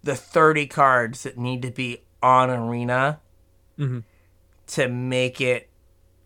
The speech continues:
Speaker 1: uh, Pioneer, to get Pioneer there. And I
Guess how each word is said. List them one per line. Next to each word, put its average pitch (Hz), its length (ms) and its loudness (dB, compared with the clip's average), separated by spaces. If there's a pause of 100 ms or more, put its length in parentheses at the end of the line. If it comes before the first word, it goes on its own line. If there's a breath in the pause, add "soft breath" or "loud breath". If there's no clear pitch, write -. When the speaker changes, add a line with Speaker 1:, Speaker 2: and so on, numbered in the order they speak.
(320)
Speaker 1:
uh, 110 440 0
Pioneer, 104 760 -4
to 135 100 -6
get 131 160 -6
Pioneer 117 540 -2
there. 95 320 -20 (600 soft breath)
And 139 140 2
I 131 200 0